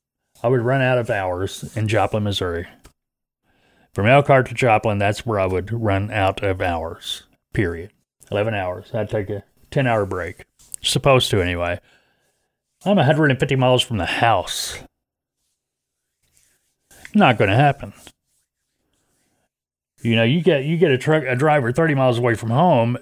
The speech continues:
and he's out of hours. What do you think? Well, with the E L D, there's no playing around. At least to my knowledge, there is no fudging it.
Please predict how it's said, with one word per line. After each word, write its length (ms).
and 380
he's 180
out 140
of 120
hours. 400
What 100
do 60
you 80
think? 460
Well, 100
with 120
the 60
E 200
L 120
D, 260
there's 260
no 100
playing 280
around. 500
At 80
least 320
to 120
my 220
knowledge, 560
there 180
is 180
no 300
fudging 420
it. 200